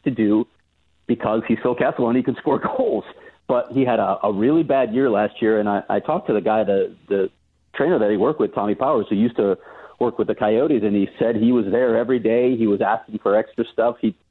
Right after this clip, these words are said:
he trained like he hadn't trained before, and we'll see if it has an effect long term in this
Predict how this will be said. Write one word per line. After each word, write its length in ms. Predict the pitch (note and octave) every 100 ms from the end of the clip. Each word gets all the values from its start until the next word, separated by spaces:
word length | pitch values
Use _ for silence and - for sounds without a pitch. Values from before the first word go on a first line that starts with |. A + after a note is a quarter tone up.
| _ _ -
he 80 | A2+
trained 280 | - A#2 B2+
like 140 | A#2+
he 80 | C3
hadn't 300 | G#2 A#2+ B2
trained 260 | C3+ C3
before, 480 | B2 - C3 C#3+ A#2
and 240 | G2 F#2 G#2
we'll 200 | A2+ - -
see 160 | F3
if 80 | C3+
it 100 | B2+
has 220 | A2 A#2
an 100 | C3+
effect 380 | A#2+ - A#2 - _ -
long 260 | A2+ A2+
term 260 | A2 E3+ B2+
in 60 |
this 120 | A2